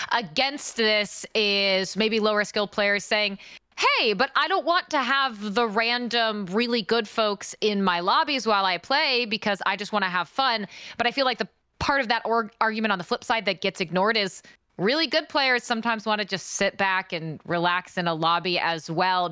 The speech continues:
Do you think that if they move toward the direction that you've laid out,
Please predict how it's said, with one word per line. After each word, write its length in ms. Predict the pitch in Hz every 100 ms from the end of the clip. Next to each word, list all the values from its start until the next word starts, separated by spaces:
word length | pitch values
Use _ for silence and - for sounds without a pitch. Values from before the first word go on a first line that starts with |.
| -
Do 100 | 214
you 140 | 247
think 460 | 277 302 302 - - - - -
that 400 | 202 240 220 202 - -
if 240 | 302 330 -
they 160 | 330
move 280 | 269 269 277
toward 200 | - 269
the 80 | 226
direction 440 | 202 208 - 254
that 120 | 220 190
you've 220 | 202 175
laid 180 | 185 180
out, 360 | 190 214 -